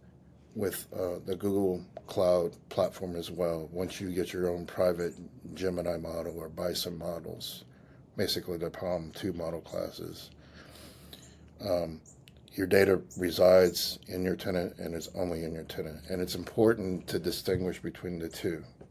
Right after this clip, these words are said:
right? So as an organization or a corporate organization as, and a person, you have two individual with different needs, right? You need to, you need to really protect your intellectual property.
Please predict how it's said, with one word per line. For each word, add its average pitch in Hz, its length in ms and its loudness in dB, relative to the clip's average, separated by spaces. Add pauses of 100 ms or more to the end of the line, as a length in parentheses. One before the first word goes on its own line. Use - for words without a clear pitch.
(140)
right? 85 260 -4 (480)
So 90 480 -4
as 101 160 -2
an 98 140 -2
organization 101 1000 0 (840)
or - 80 -2
a 87 40 -2
corporate - 340 0
organization 85 640 -2
as, 85 280 -6
and 90 120 -6
a 82 40 -4
person, 90 540 -4 (600)
you 101 100 -2
have 92 220 2
two 101 320 2
individual 90 560 0
with 80 180 -8
different 85 420 -6
needs, 80 480 -8
right? 85 280 0 (800)
You - 80 -6
need 95 220 2
to, 95 120 0 (500)
you - 140 -8
need 101 300 0
to 95 100 0
really 95 360 0
protect - 600 0
your 78 160 -8
intellectual 85 540 -4
property. - 560 -6